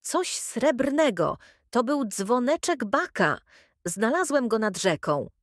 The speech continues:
powiedział jeżyk. Tak ładnie dźwięczał, że nie mogłem się oprzeć. Ale teraz widzę, że to coś bardzo ważnego dla ciebie.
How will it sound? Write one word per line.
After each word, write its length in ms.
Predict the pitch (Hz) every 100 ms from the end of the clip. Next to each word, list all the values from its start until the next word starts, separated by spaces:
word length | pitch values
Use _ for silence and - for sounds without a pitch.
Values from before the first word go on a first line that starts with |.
| _
powiedział 460 | 180 160 165 160 151
jeżyk. 540 | 156 147 143 131 - - - - _
Tak 200 | 247 247
ładnie 300 | 339 381 330
dźwięczał, 520 | 233 285 311 269 240
że 120 | 240 269
nie 120 | 269
mogłem 340 | 277 262 269
się 200 | 240 277
oprzeć. 520 | 262 - 170 117 - - - - _ _
Ale 200 | 214 214
teraz 380 | - 370 285 208
widzę, 300 | 285 311 285
że 120 | 220
to 140 | -
coś 260 | 202 208 185
bardzo 420 | 165 202 202 190
ważnego 520 | 170 160 175 190 160
dla 200 | 147 156
ciebie. 500 | 151 180 131 147 135